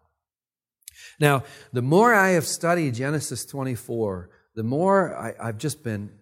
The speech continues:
a-, almost overwhelmed by this servant who is, um, he, he's, he's unnamed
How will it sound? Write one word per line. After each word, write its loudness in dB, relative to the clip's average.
a-, -14
almost -2
overwhelmed -4
by -6
this -8
servant -8
who -4
is, -8
um, -20
he, -8
he's, -10
he's -12
unnamed -6